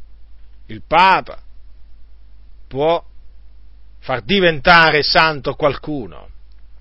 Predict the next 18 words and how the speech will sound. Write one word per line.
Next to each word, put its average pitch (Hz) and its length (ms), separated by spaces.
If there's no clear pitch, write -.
Non 139 200
abbiamo 185 360
bisogno 170 680
di 135 100
queste 170 300
cose, 147 320
sono 175 220
imposture. 143 800
Noi 196 260
siamo 196 380
già 151 440
sia 190 400
beati 180 760
che 170 420
santi, - 880
non 190 200
abbiamo 202 380
bisogno 139 680